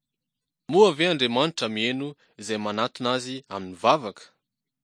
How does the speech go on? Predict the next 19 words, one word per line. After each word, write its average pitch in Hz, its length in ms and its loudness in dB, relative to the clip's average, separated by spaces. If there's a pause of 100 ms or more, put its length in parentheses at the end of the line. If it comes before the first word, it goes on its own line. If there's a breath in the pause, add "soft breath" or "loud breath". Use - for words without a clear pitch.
(880)
Eo 127 140 4
amin'ny 156 220 2
sary 208 200 4
dia 120 180 0
ahitantsika 139 560 -4 (400 soft breath)
misy 117 360 -6
lehilahy 113 420 0
roa 127 300 -2
mivavaka 117 540 -4 (380)
eo 107 100 -6
amin'ny 95 160 -10
tranon'Andriamanitra. 113 880 -2 (1600)
Ny 120 140 -4
lehilahy 160 340 4
iray 196 180 4
dia 123 260 0
mpanaraka 139 640 -2
fombafomba 120 680 -6
mpivavahana. 104 800 -6